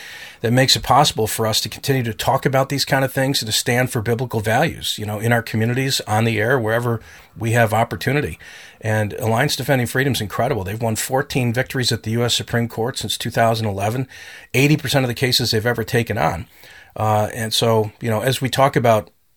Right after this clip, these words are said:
uh, attacks on freedom in various ways, uh, here on this program, remember, give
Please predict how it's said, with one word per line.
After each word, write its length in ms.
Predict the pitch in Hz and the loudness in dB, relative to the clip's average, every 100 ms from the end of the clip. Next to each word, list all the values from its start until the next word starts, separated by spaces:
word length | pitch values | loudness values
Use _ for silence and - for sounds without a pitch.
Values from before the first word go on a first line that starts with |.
| _ _ _ - | _ _ _ -14
uh, 140 | 107 | -10
attacks 440 | 131 - 135 139 - | -6 0 2 2 2
on 140 | 113 | 0
freedom 420 | 107 131 135 104 104 | 0 0 2 0 0
in 160 | 110 110 | 0 -2
various 720 | 107 110 131 131 117 - 110 | -2 2 4 4 2 -2 0
ways, 600 | 120 123 95 113 - - | 4 4 2 -2 -2 -2
uh, 180 | 104 104 | -4 -2
here 240 | 104 127 | -2 -2
on 120 | 113 | 0
this 120 | 104 - | -2 -4
program, 480 | 110 127 120 98 | -2 -2 -2 -4
remember, 480 | 104 107 127 123 107 - | -4 -2 0 0 -4 -2
give 380 | 123 127 110 | 2 2 0